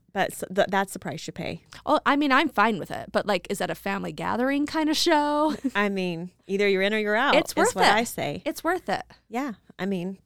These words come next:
Speaker 2: I'm in.
Speaker 1: I, yeah.
Speaker 2: I'm a thousand percent
Speaker 1: Okay.
Speaker 2: in.
Speaker 1: Thousand percent. Me
Speaker 2: I'm
Speaker 1: too.
Speaker 2: so excited.
Speaker 1: Okay.
Speaker 2: Okay. Um, well, do you want,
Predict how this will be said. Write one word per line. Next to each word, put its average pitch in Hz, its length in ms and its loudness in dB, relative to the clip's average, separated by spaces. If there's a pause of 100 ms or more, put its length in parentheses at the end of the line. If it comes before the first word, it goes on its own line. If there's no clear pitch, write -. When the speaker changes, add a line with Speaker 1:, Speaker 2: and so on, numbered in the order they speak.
(200)
Speaker 2:
I'm 262 240 0
in. 202 320 -6 (120)
Speaker 1:
I, 233 240 0
yeah. 220 200 2
Speaker 2:
I'm 254 160 0
a 240 80 -2 (180)
thousand 202 420 0
percent 170 380 -10
Speaker 1:
Okay. - 80 -14
Speaker 2:
in. - 60 -12
Speaker 1:
Thousand 180 320 -4
percent. 190 360 -12
Me 185 80 -4
Speaker 2:
I'm 175 60 -8
Speaker 1:
too. 170 240 -10 (120)
Speaker 2:
so 175 120 -12
excited. 175 580 -12 (160)
Speaker 1:
Okay. 294 240 -12 (1000)
Speaker 2:
Okay. 190 420 -8 (100)
Um, 226 760 -4 (1300)
well, 480 560 -6 (140)
do 294 120 -6
you 370 140 -6
want, 240 400 -4